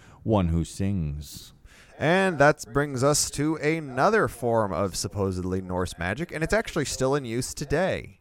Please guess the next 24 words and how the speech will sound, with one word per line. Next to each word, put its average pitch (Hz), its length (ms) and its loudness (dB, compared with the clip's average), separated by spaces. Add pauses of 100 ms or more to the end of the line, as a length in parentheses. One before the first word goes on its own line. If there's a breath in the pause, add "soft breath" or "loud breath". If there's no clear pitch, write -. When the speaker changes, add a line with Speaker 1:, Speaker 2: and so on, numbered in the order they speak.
(120)
Speaker 2:
It's - 160 -2
called 180 340 2
Galder, 120 580 2
or 147 280 0
as 123 340 4
the - 200 -8
English 139 440 -6
people, 62 420 -12 (260)
English-speaking 110 640 -4
people 71 260 -14
would 64 180 -14
call 53 260 -8
it, - 140 -12 (200 soft breath)
singing. - 840 -2 (420 soft breath)
I 139 80 4
mean, 165 160 2
how 156 200 4
many 240 180 0
people 185 500 2
haven't 151 480 2
had 131 360 6 (100)
a 113 160 2 (140)
massive 131 580 2
emotion, 127 360 2